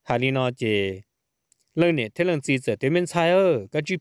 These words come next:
bự à, ta chỉ cần tôi có số hậu lửa. Ư là xí thảo, ư xí xưa, ư biết đã nâng sư. Biết đi nó, ô, tuần sai trong một bự lạ. Ô cha, cái khu này chỉ phân xí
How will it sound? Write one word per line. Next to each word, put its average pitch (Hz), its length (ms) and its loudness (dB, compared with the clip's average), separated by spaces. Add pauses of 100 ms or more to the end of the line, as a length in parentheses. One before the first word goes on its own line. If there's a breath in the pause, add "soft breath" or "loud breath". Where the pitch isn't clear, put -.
bự 165 180 6
à, 131 260 0 (500)
ta 156 140 2
chỉ 131 120 2
cần 151 240 0
tôi 143 120 4
có 143 80 4
số 139 260 2
hậu 156 140 0
lửa. 110 340 0 (680)
Ư 208 100 4
là 170 160 4
xí 214 240 -4
thảo, 120 200 -2
ư 160 100 2
xí 185 240 0
xưa, 185 440 2
ư 202 160 -4
biết 147 120 -2
đã 196 120 2
nâng 175 180 2
sư. 196 440 2 (560)
Biết 117 120 2
đi 117 140 2
nó, 107 300 -2 (140)
ô, 226 420 4
tuần 127 140 -4
sai 107 160 -2
trong 117 200 -4
một 101 60 -6 (100)
bự 120 120 -4
lạ. 98 140 -6 (680)
Ô 160 120 4
cha, 139 920 2
cái 165 200 4
khu 196 140 -4
này 143 160 0
chỉ 147 160 -2
phân 180 180 0
xí 196 160 0